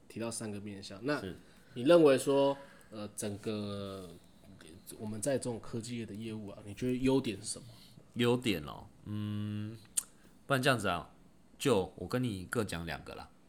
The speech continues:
Speaker 1: 啊，没，
Speaker 2: 这样子。
Speaker 1: 你，好，那你，
Speaker 2: 那我，
Speaker 1: 你先说，
Speaker 2: 我先，
Speaker 1: 你先说。
Speaker 2: 我先讲我的，
Speaker 1: 好，
Speaker 2: 我先讲我的，
Speaker 1: 你先讲，
Speaker 2: 好不好？
Speaker 1: 你先讲。
Speaker 2: 我认为啦，是这样子。第一个，嗯，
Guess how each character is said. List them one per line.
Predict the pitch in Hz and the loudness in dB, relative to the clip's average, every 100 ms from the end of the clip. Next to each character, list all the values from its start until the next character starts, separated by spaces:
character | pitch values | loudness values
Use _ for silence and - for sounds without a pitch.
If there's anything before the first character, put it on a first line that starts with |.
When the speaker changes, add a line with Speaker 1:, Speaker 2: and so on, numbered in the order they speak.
| - - - - | -20 -20 -20 -12
Speaker 1:
啊， | - 107 | -6 -4
没， | 110 | -4
Speaker 2:
这 | 120 | 0
样 | 127 | 0
子。 | 147 | 0
Speaker 1:
你， | |
好， | - | -2
那 | 123 | 4
你， | |
Speaker 2:
那 | 151 | 8
我， | 139 107 | 8 6
Speaker 1:
你 | 151 143 | 2 6
先 | 202 | 8
说， | |
Speaker 2:
我 | |
先， | 196 - 208 160 | 10 10 10 6
Speaker 1:
你 | |
先 | 135 127 | 2 2
说。 | 107 110 | 4 6
Speaker 2:
我 | 143 | 8
先 | - 226 254 | 12 12 12
讲 | 175 170 | 10 10
我 | 175 104 | 8 4
的， | 113 92 - - | 2 -2 -4 6
Speaker 1:
好， | 131 190 | 12 12
Speaker 2:
我 | |
先 | 202 | 12
讲 | 170 151 | 12 12
我 | 151 | 12
的， | |
Speaker 1:
你 | |
先 | - | 12
讲， | 185 | 10
Speaker 2:
好 | - | 10
不 | - | 6
好？ | |
Speaker 1:
你 | 110 | 6
先 | 196 | 6
讲。 | 175 139 104 - - | 8 8 6 -4 -6
Speaker 2:
我 | 107 | -2
认 | 113 185 143 | 8 8 8
为 | 98 87 | 2 -2
啦， | 80 73 - | -2 -6 -10
是 | 113 | -6
这 | 110 | -4
样 | 90 | -4
子。 | - - - | -10 -20 -10
第 | - 135 | -2 0
一 | 127 | 2
个， | 101 85 - - - - - | 0 0 -6 -20 -20 -20 -18
嗯， | 95 85 87 82 80 | -14 -12 -12 -12 -14